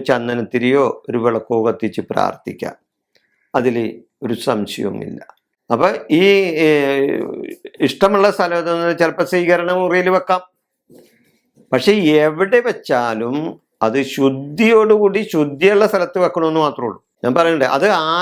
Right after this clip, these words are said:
തൊട്ട് ആരും അശുദ്ധിയാകാൻ ഇടവരരുത്. അപ്പൊ അശുദ്ധി കിട്ടാ-, കിട്ടാത്ത ഏത് സ്ഥലത്ത് വേണമെങ്കിലും നിങ്ങൾക്ക് ഇഷ്ടദേവതകളുടെ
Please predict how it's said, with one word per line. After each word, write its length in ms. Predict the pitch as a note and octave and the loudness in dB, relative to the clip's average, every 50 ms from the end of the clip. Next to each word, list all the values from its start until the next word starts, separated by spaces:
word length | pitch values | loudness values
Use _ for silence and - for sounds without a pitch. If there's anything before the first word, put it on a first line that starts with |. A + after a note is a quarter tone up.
| F#3 F3+ - | -2 -2 -2
തൊട്ട് 320 | G3+ F#3 - - - - A3 F#3+ F3+ | -2 -2 -2 -2 -2 0 0 2 2
ആരും 240 | F3+ F#3 G3+ G#3 G#3 - - _ _ _ _ _ _ _ - C3 | 0 -2 -2 -4 -6 -10 -18 _ _ _ _ _ _ _ -2 -2
അശുദ്ധിയാകാൻ 680 | C3+ - F3+ F3+ F3 A#3 G#3+ G3+ F3+ F3 E3+ E3+ E3+ F3 F3+ - - C#3+ | -2 -2 -4 -4 0 2 2 4 2 2 0 -2 -2 -4 -8 -4 -4 -2
ഇടവരരുത്. 520 | B2+ D3 C#3 C#3 A#2 A2 G2+ - - - - _ _ _ _ _ - B2 | 0 0 0 0 0 0 -2 -4 -8 -14 -18 _ _ _ _ _ -4 0
അപ്പൊ 120 | B2 E3+ F3 D#3+ D3 | 2 2 2 2 0
അശുദ്ധി 560 | C3+ - - G3 G3+ F#3 F3+ F3+ B3+ C#4 D4 C#4 - - - - _ E3+ | -2 -2 0 0 0 0 0 0 0 2 2 0 -2 -6 -12 -6 _ -4
കിട്ടാ-, 640 | D3+ - - - D#3 D3 D3 D3+ D#3 D#3 C3+ - - _ _ _ _ _ _ - | -4 -4 0 2 2 2 4 2 0 -2 -4 -6 -12 _ _ _ _ _ _ -4
കിട്ടാത്ത 760 | - - - - - C3 B2+ C3 C3+ C3 - - - F3+ G#3+ - - - C3+ B2+ C3+ C#3+ | -4 -4 -2 0 0 2 2 2 0 -2 -2 -2 -2 -2 -2 -4 -8 -4 -2 2 2 2
ഏത് 300 | D#3 F3 F#3+ G3+ F#3+ - - - | 4 4 2 0 0 -4 -8 -8
സ്ഥലത്ത് 560 | - - D#3+ C#3 C3 C3+ C3+ C3+ C3+ - - F3 E3+ D#3 | -2 0 0 0 2 0 -2 -6 -6 -4 -2 0 2 2
വേണമെങ്കിലും 600 | C3+ B2+ B2+ B2+ B2+ C3 A#2+ B2+ B2+ D#3+ B3+ C#3 - _ _ _ - A#2+ | 2 2 0 -2 -2 -2 0 0 0 0 0 -4 -8 _ _ _ -4 -2
നിങ്ങൾക്ക് 440 | B2 B2+ C3 C3+ C3+ C3+ - F#3 G3+ - - - _ _ _ _ _ _ _ - C3 | 0 2 2 2 0 0 2 2 2 2 0 -6 _ _ _ _ _ _ _ -4 -4
ഇഷ്ടദേവതകളുടെ 1300 | B2 B2+ - - B3 A#3 G3+ G3 E3+ D3+ C#3 C3 C3+ B2+ C3 B2+ B2+ B2+ B2+ C3 B2 A#2 A#2+ A#2 A#2 C#3 | -4 -4 -2 0 0 2 4 4 4 4 2 0 0 0 0 0 2 2 2 0 0 -2 -4 0 2 2